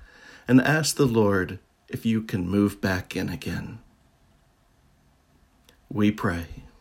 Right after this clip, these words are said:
Father, I have sinned against you and so many people.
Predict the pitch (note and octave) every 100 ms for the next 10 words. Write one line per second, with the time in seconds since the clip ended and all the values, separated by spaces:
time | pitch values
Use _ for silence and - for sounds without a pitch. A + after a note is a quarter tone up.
0 | _ _ _ _ _ _ _ _ _ _
1 | _ _ _ - _ _ - G#2+ G#2+ A2
2 | A2+ B2 - - C#3+ - _ - A#2 C3
3 | A2+ G2+ - C3 C3 A#2 A#2 A#2 - A#2+
4 | A#2 A#2 A#2 B2 - - G2+ F2+ - A#2+
5 | A#2+ A#2+ A#2+ A#2 - - - F2 -